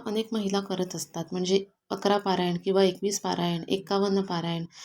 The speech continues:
एकशे आठ पारायण, अशा प्रकारे पारायण केली जातात. पण ज्यांना हे करणं शक्य नाही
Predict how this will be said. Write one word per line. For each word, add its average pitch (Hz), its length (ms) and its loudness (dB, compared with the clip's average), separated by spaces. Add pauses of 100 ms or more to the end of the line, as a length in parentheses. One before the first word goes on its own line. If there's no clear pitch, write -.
(160)
एकशे 196 280 0
आठ 190 300 0
पारायण, 175 320 0
अशा 196 220 0
प्रकारे 214 340 0
पारायण 190 440 2
केली 202 260 4
जातात. 160 280 -2 (540)
पण 247 360 4
ज्यांना 226 220 6
हे 254 100 6
करणं 247 280 2
शक्य 233 380 0
नाही 175 340 0